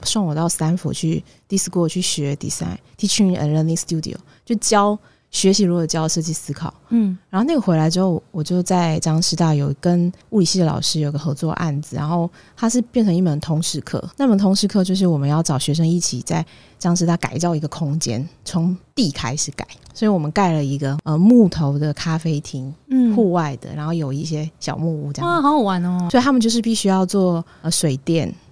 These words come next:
Speaker 1: 然后要做木工，然后要做营运，然后要做行销，就是你就开一间店嘛，
Speaker 2: 嗯。
Speaker 1: 而且是从零开始。
Speaker 2: 嗯。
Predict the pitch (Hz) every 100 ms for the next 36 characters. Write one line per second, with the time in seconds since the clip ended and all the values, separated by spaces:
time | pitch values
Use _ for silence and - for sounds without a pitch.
0 | _ 165 175 180 180 185 185 180 151 147
1 | 139 139 151 - - 180 160 180 175 170
2 | 160 185 175 151 156 202 165 160 - -
3 | 175 202 185 151 135 - 135 127 - -
4 | 226 254 185 214 - 202 190 180 185 123
5 | 90 - 262 240 226 220 175 170 151 151
6 | 156 160 - 151 233 214